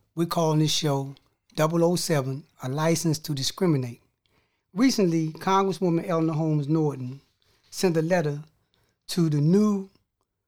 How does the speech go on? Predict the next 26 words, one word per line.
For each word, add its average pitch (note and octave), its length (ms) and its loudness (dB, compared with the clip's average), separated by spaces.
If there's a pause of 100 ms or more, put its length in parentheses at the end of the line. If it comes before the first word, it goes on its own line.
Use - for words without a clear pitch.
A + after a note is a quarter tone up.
(100)
director D#3+ 440 -2
of C#3 320 -6
the B2 60 -12
Federal E3+ 300 0
Bureau D3+ 280 2
of C#3 100 -4
Prisons C3+ 640 -4 (300)
regarding D3 800 0 (580)
the C3+ 380 -4 (1000)
conditions C#3+ 640 0
that C#3+ 240 -4 (320)
D F#3 140 2
C E3+ 180 -2
prisoners D3+ 600 0 (380)
are C3 120 -6
now D#3 560 0
undergoing C#3 680 -2 (460)
within C#3+ 300 0
the C#3 80 0
Federal C#3 300 -4
Bureau C3 260 -6
of B2+ 100 -12
Prisons. - 580 -6 (1300)
D G3+ 140 0
C G3 180 0
prisoners D#3+ 720 0